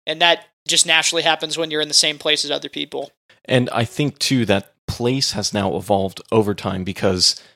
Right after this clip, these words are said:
Speaker 2: yeah, like, like you mentioned, Jack,
Speaker 1: Mm-hmm.
Speaker 2: it was geography. It was a distinct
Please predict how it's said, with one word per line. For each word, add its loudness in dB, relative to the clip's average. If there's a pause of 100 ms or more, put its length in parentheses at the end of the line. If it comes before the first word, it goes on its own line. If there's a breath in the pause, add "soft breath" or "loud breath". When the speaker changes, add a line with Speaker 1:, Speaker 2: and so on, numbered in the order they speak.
(140)
Speaker 2:
yeah, 2
like, 0 (120)
like -4
you 2
mentioned, 0
Jack, 2
Speaker 1:
Mm-hmm. -14
Speaker 2:
it 0
was 2
geography. 0
It -4
was -2
a -6
distinct -4